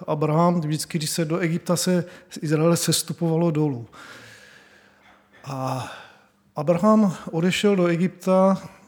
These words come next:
aniž by se ptal Pána Boha, protože byl hlad. A v Egyptě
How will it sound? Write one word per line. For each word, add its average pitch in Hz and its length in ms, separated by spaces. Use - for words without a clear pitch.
aniž 151 240
by 160 120
se 175 160
ptal 175 300
Pána 160 320
Boha, 151 500
protože 170 360
byl 208 220
hlad. - 440
A 127 160
v - 140
Egyptě 165 640